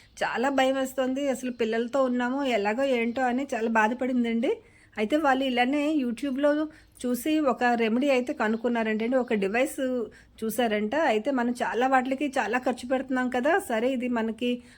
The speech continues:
అవసరమైన వస్తువు కదా అని ఈ డివైస్ అయితే బుక్ చేసుకున్నారంటండి. ఇదేంటంటే వాళ్ళకి పదిహేడు వందలకి వచ్చిందంటండి, అంటే పదహారు వందల తొంభై తొమ్మిదికి, పదిహేడు వందలకి వచ్చిందన్నమాట.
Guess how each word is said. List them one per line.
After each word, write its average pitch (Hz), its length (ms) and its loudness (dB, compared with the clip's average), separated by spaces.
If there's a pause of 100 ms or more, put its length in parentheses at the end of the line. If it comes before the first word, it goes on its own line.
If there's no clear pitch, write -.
అవసరమైన 254 520 0
వస్తువు 247 340 -2
కదా 240 280 0
అని 311 440 2 (260)
ఈ 220 60 0
డివైస్ 233 340 2
అయితే 247 180 0
బుక్ 233 280 -4
చేసుకున్నారంటండి. 214 800 0
ఇదేంటంటే 254 600 0
వాళ్ళకి 269 580 -2 (360)
పదిహేడు 226 300 2
వందలకి 254 300 0
వచ్చిందంటండి, 226 680 0
అంటే 254 180 0
పదహారు 226 340 0
వందల 233 180 0
తొంభై 220 300 -2
తొమ్మిదికి, 214 580 -2 (340)
పదిహేడు 214 280 0
వందలకి 247 300 0
వచ్చిందన్నమాట. 214 540 -2